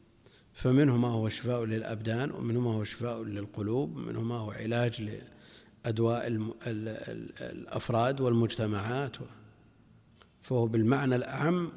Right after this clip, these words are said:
كله شفاء، وبالمعنى الأخص وهو أمراض الأبدان تكون من تبعيضية. وهنا عشر من الفطرة.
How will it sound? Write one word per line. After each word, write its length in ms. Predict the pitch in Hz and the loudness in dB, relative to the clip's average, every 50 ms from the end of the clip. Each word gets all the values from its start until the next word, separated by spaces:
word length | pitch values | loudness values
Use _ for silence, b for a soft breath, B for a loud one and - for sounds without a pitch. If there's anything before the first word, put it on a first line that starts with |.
| - - | -12 0
كله 340 | - - 180 175 156 135 113 | 6 8 8 8 8 8 6
شفاء، 340 | - - 117 - - - - - - - - - - - - - - - - B B B B B B B _ | 4 0 -4 -6 -6 -10 -12 -14 -18 -20 -20 -20 -20 -20 -20 -20 -20 -20 -20 B B B B B B B _
وبالمعنى 560 | 127 120 117 127 147 151 156 165 151 147 139 135 | 2 4 8 8 10 10 8 8 8 8 8 6
الأخص 840 | 131 - 117 117 - - 147 147 - - - - - - - - - - - - - - _ _ - - _ _ _ _ _ _ _ _ _ _ | 6 4 2 -2 2 2 4 4 4 2 0 0 -2 -4 -8 -12 -16 -20 -20 -20 -20 -20 _ _ -20 -20 _ _ _ _ _ _ _ _ _ _
وهو 280 | - 110 101 101 107 107 | -6 -4 -4 -4 -4 -4
أمراض 400 | - 120 107 117 120 120 117 110 | -2 -2 0 0 2 2 0 0
الأبدان 640 | 110 113 - 113 104 101 113 117 131 156 180 190 165 - - - - - - - - - - - - - | -2 -2 -4 -6 -4 0 0 2 2 2 0 0 -4 -6 -10 -16 -20 -20 -20 -20 -20 -20 -20 -20 -14 -8
تكون 280 | - 117 - - 110 104 | -8 -6 -2 -2 0 0
من 380 | 101 110 127 156 175 - - | 2 2 2 0 -2 -4 -6
تبعيضية. 680 | - 120 104 - - 107 104 98 107 104 104 104 - - - - - _ _ _ _ _ _ _ _ _ _ _ _ _ _ B B B B B B B _ | -6 -6 -6 -6 -6 -8 -8 -8 -10 -12 -12 -14 -16 -20 -20 -20 -20 _ _ _ _ _ _ _ _ _ _ _ _ _ _ B B B B B B B _
وهنا 680 | - 120 117 131 160 170 156 151 151 170 180 156 - - - - | 4 4 6 8 8 10 10 10 8 6 4 0 -4 -10 -12 -12
عشر 640 | - 131 120 131 151 165 160 - - 147 147 175 | -4 2 6 8 10 10 8 8 6 8 8 8
من 340 | 180 175 165 165 170 180 175 | 8 8 8 10 10 10 10
الفطرة. 500 | 175 160 127 110 127 117 - - 101 95 | 8 8 6 4 2 0 0 -4 -8 -8